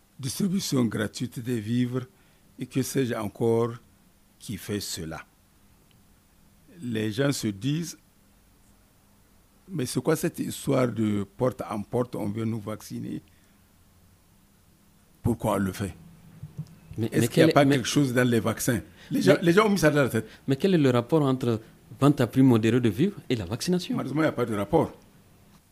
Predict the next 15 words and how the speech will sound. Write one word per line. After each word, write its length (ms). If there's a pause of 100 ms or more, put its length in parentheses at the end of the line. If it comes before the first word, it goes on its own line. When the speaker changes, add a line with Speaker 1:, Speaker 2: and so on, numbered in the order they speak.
Speaker 1:
Vous 100
ne 80
pouvez 140
pas 140
convaincre 320
les 100
gens, 220
il 40
n'y 40
a 40
pas 140
de 80
rapport. 380 (840)
Ça 220
n'a 120